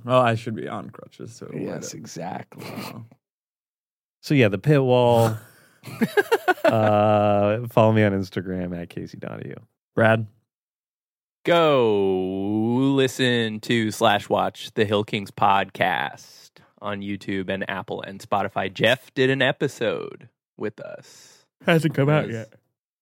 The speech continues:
Speaker 4: It hasn't come out yet. It will come out, uh, once we start releasing season two. We just finished season one. But Jeff was in the second episode, and it was a really good time, and thank you
Speaker 1: I
Speaker 4: for
Speaker 1: was,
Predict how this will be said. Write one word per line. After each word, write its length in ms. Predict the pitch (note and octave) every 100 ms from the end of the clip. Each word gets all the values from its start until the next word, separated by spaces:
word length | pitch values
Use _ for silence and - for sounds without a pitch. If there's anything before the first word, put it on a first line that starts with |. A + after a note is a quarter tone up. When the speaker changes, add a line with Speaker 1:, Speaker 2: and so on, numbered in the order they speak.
| _ _ _ _ B2
Speaker 4:
It 80 | A#2+
hasn't 260 | C#3 C#3
come 120 | B2+ A2+
out 160 | G2
yet. 180 | G#2 G2+ -
It 220 | A2+ A2+ A2+
will 220 | A2+ A2
come 200 | B2+ B2
out, 220 | A#2 A2 _ _ -
uh, 200 | A2+ G#2+
once 220 | A2 A#2
we 80 | A#2+
start 240 | - A#2
releasing 380 | A#2 A#2 A2+ A#2
season 320 | A2+ A#2 A2+
two. 220 | G#2+ A#2 F#2
We 120 | F#2+
just 220 | G#2+ -
finished 300 | A2 G#2 -
season 400 | A2 G2 G2 F#2+
one. 240 | F#2 - - _ _ _ _ _ _ _ _ _ _ _ _ _ _ _ -
But 120 | A2
Jeff 220 | C#3 D3+
was 140 | D3+ D3
in 340 | C#3+ C#3+ C#3+
the 120 | A#2 C3
second 300 | C3 A#2+ G#2+
episode, 280 | G2 G2+ F#2+
and 100 | F#2+
it 20 |
was 160 | F#2+
a 60 | F#2
really 200 | G2 G2+
good 160 | G2+ -
time, 460 | F#2+ F2+ F2+ F#2
and 240 | - G#2 -
thank 200 | G2 -
you 140 | G#2+
Speaker 1:
I 60 | D#3
Speaker 4:
for 40 |
Speaker 1:
was, 140 | F#3+